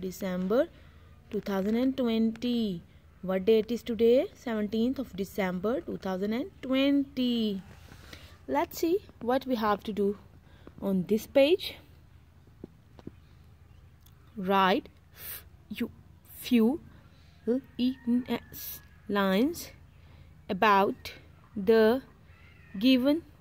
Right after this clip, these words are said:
picture using nouns and verbs. So the question is, we have to write few lines about the given pictures using nouns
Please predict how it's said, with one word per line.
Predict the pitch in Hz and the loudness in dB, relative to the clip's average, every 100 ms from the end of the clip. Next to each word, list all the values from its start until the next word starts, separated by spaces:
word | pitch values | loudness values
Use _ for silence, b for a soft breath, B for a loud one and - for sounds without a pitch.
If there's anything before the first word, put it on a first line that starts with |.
| - - - - - - | -20 -20 -20 -20 -20 -12
picture | - 247 - - 285 349 - - - - - | -8 -8 -6 2 4 2 -4 -20 -20 -20 -10
using | 202 233 226 208 254 330 - - b b b b b - | -2 2 2 2 0 -2 -4 -20 b b b b b -8
nouns | 220 220 220 208 220 302 - - - - - _ - - | 0 2 4 2 0 -4 -10 -20 -20 -20 -20 _ -14 -2
and | 233 233 247 294 - - - - - - - - - - | 0 2 0 -2 -8 -20 -20 -20 -20 -20 -20 -20 -20 -20
verbs. | 190 185 247 180 - - - - - - - | -8 4 8 8 4 -6 -20 -20 -20 -20 -20
So | - 254 - b b b b | -10 -10 -10 b b b b
the | 233 | -2
question | 240 240 226 - 403 480 | 0 2 0 2 2 2
is, | - 196 202 349 - B B B | 2 2 2 2 -2 B B B
we | 226 | -2
have | 214 220 226 269 - | 0 4 6 4 8
to | 427 | 10
write | 302 226 208 285 | 10 8 6 2
few | - 277 302 | 0 2 4
lines | 277 208 202 247 | 4 4 4 2
about | 220 196 190 214 | 2 4 6 4
the | 220 | 2
given | 190 226 254 | 2 4 4
pictures | 254 214 - - 381 - - b b b b | 2 0 0 2 2 2 -6 b b b b
using | 208 226 214 285 254 | 0 2 4 4 6
nouns | 208 202 247 | 4 0 -2